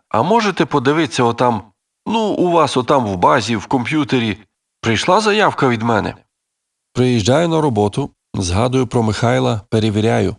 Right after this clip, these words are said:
заявку подав, навіть двічі. Насправді він просто взводний, який чекає хоч якогось медика з навчання і хоче мати йому людський рюкзак.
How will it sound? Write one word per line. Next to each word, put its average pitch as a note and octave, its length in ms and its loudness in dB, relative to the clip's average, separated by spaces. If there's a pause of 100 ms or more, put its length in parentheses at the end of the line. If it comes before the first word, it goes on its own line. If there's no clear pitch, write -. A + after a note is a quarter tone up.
(120)
заявку G#2+ 540 0
подав, G#2 440 0 (180)
навіть G#2+ 320 0
двічі. G#2 440 -4 (640)
Насправді C#3 540 0
він B2+ 160 -2
просто C3+ 340 0
взводний, A#2+ 680 0
який A2+ 460 -2 (180)
чекає C3+ 480 0
хоч - 260 -4
якогось A2+ 440 0
медика A2+ 500 0
з F2+ 80 -2
навчання B2+ 640 0
і G#2+ 60 -4
хоче B2+ 320 -2
мати B2 320 0
йому A#2 280 0
людський A2 400 -2
рюкзак. G2 560 -4